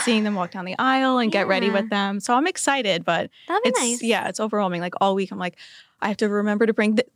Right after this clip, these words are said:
Speaker 1: this home 'cause now I have to go home."
Speaker 2: Yeah.
Speaker 1: Since I don't live
Speaker 2: Right,
Speaker 1: at home.
Speaker 2: 'cause now you live in Astoria.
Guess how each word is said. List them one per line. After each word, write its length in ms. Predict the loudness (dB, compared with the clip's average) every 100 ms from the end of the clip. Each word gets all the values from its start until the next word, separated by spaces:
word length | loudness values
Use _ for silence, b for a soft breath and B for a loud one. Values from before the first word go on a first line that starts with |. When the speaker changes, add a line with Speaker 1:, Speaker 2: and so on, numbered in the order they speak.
| _
Speaker 1:
this 180 | 2 4
home 180 | 4 4
'cause 140 | 4
now 140 | 4 4
I 60 | 2
have 140 | 0
to 80 | -4 0
go 260 | 2 4 2
home." 480 | 4 4 4 4
Speaker 2:
Yeah. 160 | 0 -2 -6 _ _ -6
Speaker 1:
Since 180 | 0 2
I 40 |
don't 200 | 2 2
live 100 | 2
Speaker 2:
Right, 160 | 4 2
Speaker 1:
at 60 |
home. 280 | 4 4 2
Speaker 2:
'cause 80 | 0
now 80 | -2
you 120 | -2
live 100 | -4
in 180 | -6 -8
Astoria. 520 | -4 0 0 0